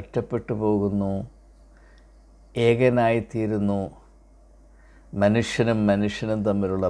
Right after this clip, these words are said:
ബന്ധം വിച്ഛേദിക്കപ്പെടുന്നു. ഇതൊക്കെ മനുഷ്യർ തിരിച്ചറിയുവാനും അതിനെപ്പറ്റി വിലപിക്കാനും തുടങ്ങിയിട്ട് നാളേറെയായി.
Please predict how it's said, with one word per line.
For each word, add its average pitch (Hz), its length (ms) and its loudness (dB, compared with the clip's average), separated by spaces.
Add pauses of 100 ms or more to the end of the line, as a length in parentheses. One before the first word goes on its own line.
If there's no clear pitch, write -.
(120)
ബന്ധം 98 340 -4 (120)
വിച്ഛേദിക്കപ്പെടുന്നു. 92 1120 -4 (340)
ഇതൊക്കെ 101 420 -2 (1800)
മനുഷ്യർ 127 580 4 (420)
തിരിച്ചറിയുവാനും 120 920 2
അതിനെപ്പറ്റി 104 640 0
വിലപിക്കാനും 101 720 -2
തുടങ്ങിയിട്ട് 85 540 -4 (280)
നാളേറെയായി. 76 720 -4